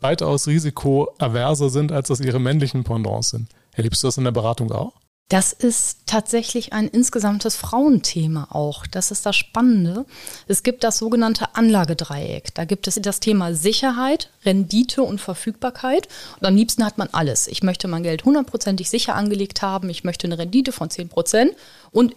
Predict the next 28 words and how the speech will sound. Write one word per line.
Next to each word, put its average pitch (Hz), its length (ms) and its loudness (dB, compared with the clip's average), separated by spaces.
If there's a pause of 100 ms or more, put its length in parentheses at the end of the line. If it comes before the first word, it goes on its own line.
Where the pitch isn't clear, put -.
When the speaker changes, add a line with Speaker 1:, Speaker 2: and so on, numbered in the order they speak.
Speaker 2:
immer 254 500 4
einen 202 240 0
Zugriff 254 280 2
darauf 208 360 -2
haben. 202 220 0
Also 180 160 -2
morgen 196 280 0
möchte 185 240 -2
ich 180 80 -8
auch 175 120 -4
an 180 100 -4
das 165 140 -6
Geld 160 200 -2
herankommen. 151 560 -4 (500)
Das - 160 2
funktioniert 240 440 6
aber 156 140 2
natürlich 151 400 -2
nicht. 160 200 -2
Die 180 100 0
eierlegende 196 540 2
Wollmilchsau, 214 500 4
wissen 202 240 0
wir - 80 -2
alle, 170 140 -2
gibt - 260 -4
es 233 160 -2
nicht, 294 260 4